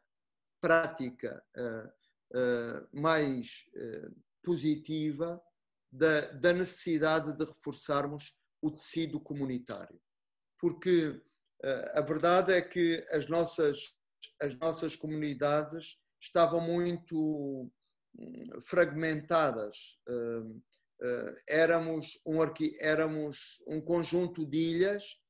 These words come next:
eh, e não chegávamos a ser um verdadeiro, um verdadeiro continente. E cada um com os seus interesses, cada um, cada um com, com a sua,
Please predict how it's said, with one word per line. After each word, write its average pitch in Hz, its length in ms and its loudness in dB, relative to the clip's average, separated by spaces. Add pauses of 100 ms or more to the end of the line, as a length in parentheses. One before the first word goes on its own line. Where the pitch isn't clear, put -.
(160)
eh, 139 300 2
e 160 160 2
não 185 180 4
chegávamos 165 640 4
a 170 60 2
ser 156 340 2
um 165 140 0
verdadeiro, 143 640 0
um 147 80 -6 (340)
verdadeiro 135 560 0
continente. 123 840 -6 (480)
E 156 100 2
cada 175 320 6
um 180 220 4
com 180 180 2
os 151 100 0
seus 160 220 2
interesses, 165 560 2
cada 156 300 2
um, 156 320 -2 (200)
cada 160 240 4
um 165 200 2
com, 160 480 2
com 160 160 2
a 147 60 2
sua, 151 600 2